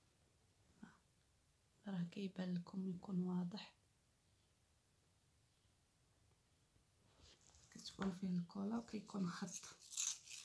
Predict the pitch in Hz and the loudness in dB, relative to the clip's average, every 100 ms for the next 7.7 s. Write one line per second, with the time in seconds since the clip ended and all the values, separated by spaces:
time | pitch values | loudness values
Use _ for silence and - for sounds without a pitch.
0 | - - - 226 - - - - 269 247 | -10 2 6 6 6 2 2 8 10 10
1 | 220 220 - - 214 247 - - - - | 10 6 2 2 6 6 4 -8 -20 -8
2 | - - 196 190 180 180 - 285 311 - | -8 0 2 4 2 0 2 2 2 -16
3 | - - _ _ _ _ - - _ _ | -20 -20 _ _ _ _ -20 -20 _ _
4 | _ _ _ - _ _ - - _ _ | _ _ _ -20 _ _ -20 -20 _ _
5 | _ _ _ _ _ _ _ - _ - | _ _ _ _ _ _ _ -20 _ -10
6 | - - 226 226 - _ - 247 233 208 | -2 4 4 2 -10 _ 0 4 6 6
7 | 226 226 202 - 262 269 - | 4 2 -2 0 0 0 -8